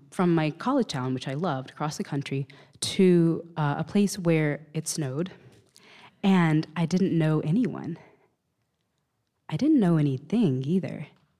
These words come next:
Um, this job is so unique that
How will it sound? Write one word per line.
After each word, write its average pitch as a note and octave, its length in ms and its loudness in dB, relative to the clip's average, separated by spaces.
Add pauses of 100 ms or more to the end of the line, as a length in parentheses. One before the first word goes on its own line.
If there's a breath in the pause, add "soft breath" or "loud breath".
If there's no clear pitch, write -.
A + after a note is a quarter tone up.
(1300)
Um, D3+ 500 -6
this A3 200 -4
job A3+ 320 -2
is - 80 -4
so F#3+ 240 2
unique E3 680 0 (200)
that D3 440 0